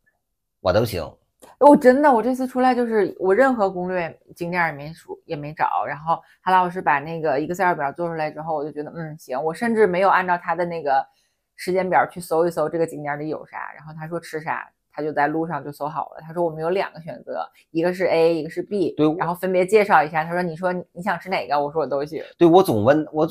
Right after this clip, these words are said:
Speaker 1: 我总是，他因为
Speaker 2: 因为我确实都行。
Speaker 1: 因为，对呀，我，因为我，我，我又怕你是觉得说，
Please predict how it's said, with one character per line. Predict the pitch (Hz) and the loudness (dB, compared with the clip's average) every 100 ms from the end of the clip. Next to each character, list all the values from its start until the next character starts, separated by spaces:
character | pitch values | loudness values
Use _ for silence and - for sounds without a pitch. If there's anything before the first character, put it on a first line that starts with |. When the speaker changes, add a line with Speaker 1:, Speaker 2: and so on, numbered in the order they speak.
| 147 | 2
Speaker 1:
我 | 175 | 2
总 | 151 117 | 2 -2
是， | - - - | -4 -16 -10
他 | 202 | -4
因 | 143 | 0
为 | 226 220 _ _ _ _ | 0 -2 _ _ _ _
Speaker 2:
因 | 370 | 6
为 | 381 | 6
我 | |
确 | 202 381 | 8 4
实 | - 208 | 4 4
都 | 247 170 | 4 2
行。 | 165 127 - _ | -2 -8 -8 _
Speaker 1:
因 | 180 | 0
为， | 220 175 - | 2 0 0
对 | 233 | 6
呀， | 180 135 | 8 8
我， | 147 160 175 | 6 0 -2
因 | 185 | 2
为 | 214 | 4
我， | 156 | 6
我， | 127 | 6
我 | 127 117 | 8 10
又 | 139 | 8
怕 | - 180 | 8 2
你 | 117 | 2
是 | 110 123 | -2 -4
觉 | 110 | 0
得 | 101 131 | 4 4
说， | 127 135 | 8 6